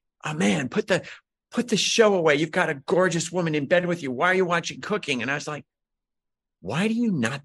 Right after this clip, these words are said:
think that's the perfect thing for Carrie?" just nothing important. Just why?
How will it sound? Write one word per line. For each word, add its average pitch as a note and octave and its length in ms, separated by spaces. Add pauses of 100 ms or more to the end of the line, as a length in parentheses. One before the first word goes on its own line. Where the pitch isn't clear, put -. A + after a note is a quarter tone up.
think C3 260
that's - 280
the - 160 (160)
perfect - 560
thing G#2+ 240
for E2+ 160
Carrie?" D#2+ 560 (560)
just F3 580
nothing G#2+ 920 (160)
important. F2+ 640 (340)
Just G3 520
why? F3+ 580